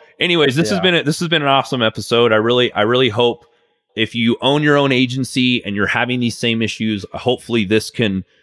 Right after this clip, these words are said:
Speaker 1: if you have any questions, reach out to us. You know, Eric's the man there. I don't, I don't do any of the ops stuff, but,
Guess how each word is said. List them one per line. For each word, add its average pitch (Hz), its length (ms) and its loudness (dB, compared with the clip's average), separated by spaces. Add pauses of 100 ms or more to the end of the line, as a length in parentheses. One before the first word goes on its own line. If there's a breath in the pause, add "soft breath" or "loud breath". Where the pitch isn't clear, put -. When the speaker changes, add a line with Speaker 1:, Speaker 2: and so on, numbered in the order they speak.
(380)
Speaker 1:
if 117 100 -2
you 151 60 2
have 190 100 0
any 160 100 0
questions, 131 400 -2
reach 123 200 -2
out 120 180 0
to 104 140 0
us. 87 240 -4
You 104 60 -4
know, 98 100 0
Eric's 117 340 0
the 101 80 -6
man 101 240 2
there. 95 220 2
I 98 100 2
don't, 95 220 -2
I 92 100 -4
don't 95 140 -6
do 98 100 -4
any 95 80 -4
of 92 40 -2
the 92 80 2
ops 92 220 0
stuff, 85 320 -2
but, 90 220 0